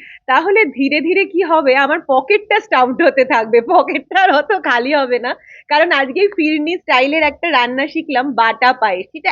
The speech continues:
একদম ফিরনি। তো আরেকটা শিখলাম আমি যে হিমের বিরিয়ানি, যেটা, যেটাতে একটুও তেল নেই। তো আমি শিওর যে আমার হেলথও থাকবে। আজকে আরেকটা শিখেছি চিকেন পেহেলওয়ানি, তো খেয়ে আমার যেটুকু শক্তি কম ছিল,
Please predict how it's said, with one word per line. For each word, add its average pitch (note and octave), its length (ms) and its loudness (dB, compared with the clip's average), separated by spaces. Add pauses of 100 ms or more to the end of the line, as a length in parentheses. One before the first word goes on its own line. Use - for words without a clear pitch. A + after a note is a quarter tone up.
একদম C4 540 -2
ফিরনি। B3+ 460 -4 (380)
তো D4+ 140 -2
আরেকটা C4+ 500 -2
শিখলাম D#4 500 0
আমি C4 300 -4 (300)
যে D4 280 -4
হিমের D4+ 340 0
বিরিয়ানি, C4 480 0
যেটা, E4 220 -4
যেটাতে D#4+ 440 -8
একটুও F#4+ 540 -2
তেল D4 460 0
নেই। A3 220 -2 (240)
তো C#4 60 -2
আমি D#4+ 200 -2
শিওর E4+ 420 -2
যে E4 80 -2
আমার F#4+ 180 0
হেলথও C#4+ 480 0
থাকবে। F4+ 440 -2
আজকে B3+ 280 -2
আরেকটা D4 280 -2
শিখেছি C4+ 360 -6
চিকেন F4 420 -8
পেহেলওয়ানি, C4+ 880 0 (300)
তো E4+ 100 -4 (100)
খেয়ে D#4 300 -2
আমার F4+ 280 2
যেটুকু D#4+ 380 -4
শক্তি E4 520 -2
কম D#4 340 2
ছিল, F4+ 340 4